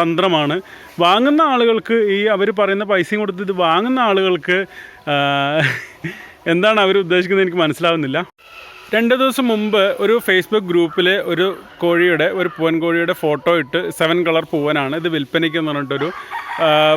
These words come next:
പോസ്റ്റ് ഉണ്ടായിരുന്നു. ആ പോസ്റ്റാണ് ഇപ്പോൾ ഈ വീഡിയോ ചെയ്യാനായിട്ടുള്ളൊരു കാരണം എന്ന് പറയുന്നത്. ഞാൻ, ഞാൻ ആ നമ്പറിലേക്ക്, അതിൽ കൊടുത്തിരിക്കുന്ന നമ്പറിലേക്ക് വിളിച്ചു. ആദ്യം, ആ, എന്താണ് റേറ്റ് എന്നുള്ളത് ഞാൻ അന്വേഷിച്ചു.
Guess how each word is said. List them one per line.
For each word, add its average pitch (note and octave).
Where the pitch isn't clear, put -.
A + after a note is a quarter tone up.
പോസ്റ്റ് A#3+
ഉണ്ടായിരുന്നു. E3
ആ A3
പോസ്റ്റാണ് B3
ഇപ്പോൾ F#3+
ഈ G3
വീഡിയോ F3+
ചെയ്യാനായിട്ടുള്ളൊരു E3
കാരണം D#3+
എന്ന് D#3+
പറയുന്നത്. C#3
ഞാൻ, C#4+
ഞാൻ D4
ആ D4
നമ്പറിലേക്ക്, A3+
അതിൽ G#3+
കൊടുത്തിരിക്കുന്ന F#3
നമ്പറിലേക്ക് D#3
വിളിച്ചു. D3+
ആദ്യം, A3+
ആ, G3+
എന്താണ് G3+
റേറ്റ് F3
എന്നുള്ളത് F3+
ഞാൻ E3+
അന്വേഷിച്ചു. D#3